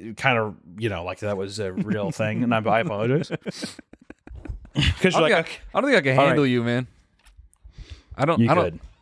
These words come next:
Speaker 2: I don't
Speaker 1: Trust
Speaker 2: think I, I, I don't
Speaker 1: Trust
Speaker 2: think
Speaker 1: me,
Speaker 2: I
Speaker 1: buddy.
Speaker 2: can handle
Speaker 1: There's
Speaker 2: you.
Speaker 1: nothing, there's nothing special here, buddy. You can handle it.
Speaker 2: <laughs>
Speaker 1: Be like, uh,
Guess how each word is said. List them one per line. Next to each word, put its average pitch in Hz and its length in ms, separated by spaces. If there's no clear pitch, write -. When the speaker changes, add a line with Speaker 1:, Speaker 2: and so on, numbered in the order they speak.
Speaker 2:
I 135 80
don't 175 40
Speaker 1:
Trust 147 120
Speaker 2:
think 127 120
I, 95 140
I, - 0
I - 460
don't 120 80
Speaker 1:
Trust - 20
Speaker 2:
think 123 120
Speaker 1:
me, 117 60
Speaker 2:
I 104 80
Speaker 1:
buddy. - 0
Speaker 2:
can 90 80
handle 98 180
Speaker 1:
There's 147 100
Speaker 2:
you. 147 80
Speaker 1:
nothing, 170 300
there's 156 180
nothing 160 300
special 117 400
here, 87 160
buddy. 67 240
You 104 140
can 107 140
handle 147 280
it. - 300
Speaker 2:
<laughs> - 1300
Speaker 1:
Be 95 120
like, 85 260
uh, 85 240